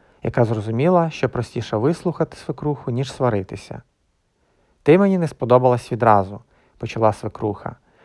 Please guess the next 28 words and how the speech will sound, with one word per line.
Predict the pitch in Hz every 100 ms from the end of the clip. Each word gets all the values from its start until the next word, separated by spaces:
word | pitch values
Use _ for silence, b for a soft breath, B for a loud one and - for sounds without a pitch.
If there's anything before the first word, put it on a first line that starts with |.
| b b
«По-перше, | 123 - 165 - -
якесь | 120 - 175
безглузде | 127 110 127 139 135
ім'я. | 131 110 101 95 120 _ _ _ _ _ _ _ -
По-друге, | - 123 202 180 127 104
ми | 165 127
з | 113
батьком | 143 156 - 135
Леоніда | 123 123 170 165 113
виховували | 110 120 - 151 127 117
сина, | 107 - 180 156
сподіваючись | 110 - 117 113 147 170 - 120 -
на | 117
його | 120
блискуче | 110 117 - 160 -
майбутнє. | 147 139 127 104 - 98 - _ b b b b
А | 110
він, | 135 208
одружившись | 180 156 135 135 - 120
з |
тобою, | - 120 113 104 95 - -
має | 117 113
важко | 143 170 180
працювати, | - 160 - 143 107 101 - - b b
щоб | b 123 117
оплачувати | 147 160 - 156 139
твої | - 127
забаганки. | 123 123 120 117 101 98 -